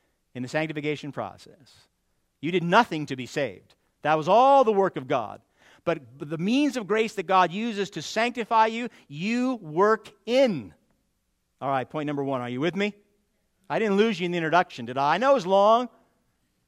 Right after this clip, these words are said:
I had to cover some verses, though, because we're not doing the interlude.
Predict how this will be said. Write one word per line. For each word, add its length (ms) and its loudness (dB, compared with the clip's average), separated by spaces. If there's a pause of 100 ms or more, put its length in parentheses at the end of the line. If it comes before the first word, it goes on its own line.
(140)
I 80 -16
had 160 -6
to 60 -4
cover 260 0
some 180 -8
verses, 400 -4
though, 280 -4
because 220 -12
we're 100 -8
not 280 -4
doing 240 -6
the 140 -6
interlude. 580 -12